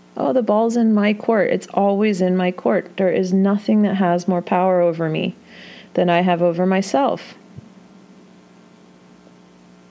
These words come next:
This is my choice if I'm not happy.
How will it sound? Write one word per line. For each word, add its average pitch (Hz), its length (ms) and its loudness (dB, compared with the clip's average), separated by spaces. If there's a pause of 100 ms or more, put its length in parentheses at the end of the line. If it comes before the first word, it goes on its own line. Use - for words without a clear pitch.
(1000)
This 185 220 -2
is 202 160 0
my 185 160 2
choice 180 640 -2 (240)
if 190 160 -2
I'm 185 120 2
not 175 180 -2
happy. 175 440 -4